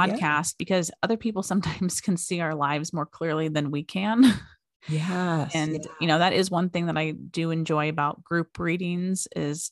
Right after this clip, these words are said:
Speaker 1: you know, I might be doing a reading for someone and they might have a really stoic look on their face, but their friend is, like, pointing at them like, "Oh, that is so you. Oh my gosh, I can see it."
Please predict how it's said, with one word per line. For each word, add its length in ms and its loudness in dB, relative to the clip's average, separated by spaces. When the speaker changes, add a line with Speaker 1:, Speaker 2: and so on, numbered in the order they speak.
Speaker 1:
you 80 0
know, 60 2
I 60 0
might 180 0
be 80 -4
doing 320 -4
a 40 -2
reading 280 -4
for 120 -4
someone 460 -2
and 220 -4
they 120 -4
might 120 0
have 160 0
a 100 -2
really 180 0
stoic 520 0
look 220 -2
on 100 0
their 160 4
face, 340 -2
but 160 -6
their 160 0
friend 320 0
is, 100 -4
like, 200 -4
pointing 280 -4
at 100 -4
them 140 -4
like, 220 -2
"Oh, 220 0
that 220 -2
is 160 -8
so 360 -4
you. 440 -2
Oh 140 0
my 220 -2
gosh, 260 -6
I 80 -2
can 240 -6
see 320 -4
it." 300 -4